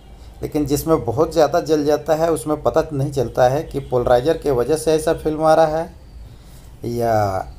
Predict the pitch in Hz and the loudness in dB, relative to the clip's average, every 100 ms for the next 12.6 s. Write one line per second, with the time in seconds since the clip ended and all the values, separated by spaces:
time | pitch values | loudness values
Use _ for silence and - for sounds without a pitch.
0 | - - - - - - 135 131 - 147 | -20 -20 -20 -20 -18 -8 -6 -6 0 2
1 | 151 151 147 143 139 139 143 - 135 131 | 4 2 4 2 2 2 0 2 0 2
2 | 127 - 131 156 139 127 117 127 120 131 | -2 -4 -4 0 4 4 4 -2 -2 -6
3 | - - - - - - - - - - | -14 -20 -20 -20 -20 -20 -18 -20 -12 -6
4 | 110 110 - - 135 151 156 196 - - | -4 -4 -8 -10 -4 -2 0 -2 -4 -12
5 | - - - - - - - - - - | -20 -20 -20 -18 -18 -20 -20 -20 -8 0
6 | 131 127 151 160 147 131 131 156 160 143 | 0 2 2 2 0 2 2 2 -2 -4
7 | 156 - 139 139 120 113 139 185 233 208 | -4 -4 -2 -2 0 -2 -4 -8 -6 -4
8 | 214 - 175 175 180 170 160 170 - 139 | -4 -6 -4 0 0 0 -2 -2 0 0
9 | 143 - 139 - - - 156 170 - 135 | 0 -4 -10 -12 -18 -10 -6 -4 0 2
10 | 135 - 151 196 135 147 143 120 - - | 2 0 -2 -4 -2 0 2 0 -4 -10
11 | 131 135 143 143 139 135 143 - - 175 | -4 -2 0 -2 -2 0 -2 -2 -2 0
12 | 147 135 117 123 160 | 2 0 -2 -6 -8